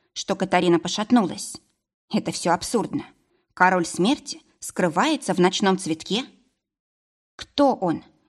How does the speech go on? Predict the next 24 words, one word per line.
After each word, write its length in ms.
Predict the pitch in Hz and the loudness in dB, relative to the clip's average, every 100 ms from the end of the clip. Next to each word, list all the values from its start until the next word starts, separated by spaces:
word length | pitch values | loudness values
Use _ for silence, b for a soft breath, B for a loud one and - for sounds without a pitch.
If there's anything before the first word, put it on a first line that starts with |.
| - | -8
и 80 | 185 | -8
как 340 | - 262 320 - | -2 -2 -2 -4
это 140 | 214 | -4
произошло? 640 | 180 175 247 262 - 220 - - _ _ _ _ _ _ _ - | -2 0 0 -2 -2 -4 -6 -20 _ _ _ _ _ _ _ -4
Я 280 | - 180 175 | 4 6 6
не 160 | 170 170 | 4 4
знаю, 460 | 170 214 262 - | 4 2 0 -4
кем 280 | - 180 156 | -2 2 4
он 140 | 175 | 4
стал. 340 | 202 - 185 - - _ _ _ _ | 0 -2 -4 -4 -18 _ _ _ _
Его 340 | 175 165 185 185 | -2 2 4 4
Величество 600 | 180 185 180 202 185 185 | 4 2 0 -2 -2 0
почувствовал, 760 | 175 156 - 285 - 151 - - _ _ | 0 0 -2 -2 -4 -12 -12 -20 _ _
что 220 | - - 185 | -8 -2 -2
в 80 | |
крепости 540 | - 214 269 - - 185 | 0 -2 -2 -4 -6 -4
проводится 640 | - 185 185 175 185 196 | 2 4 4 0 0 -2
обряд 480 | 190 180 170 170 - | 0 0 2 0 4
мёртвой 360 | 180 175 160 165 | 2 2 0 2
алхимии, 760 | 247 262 240 147 139 107 - _ _ _ - | 2 2 2 2 0 -6 -14 _ _ _ 2
и 80 | 185 | 4
отправился 720 | 170 - 190 175 175 170 170 | 4 2 4 4 2 -2 0
помешать 560 | 185 262 - 175 - | 2 2 0 -4 -4
ему, 280 | - 180 | 0 0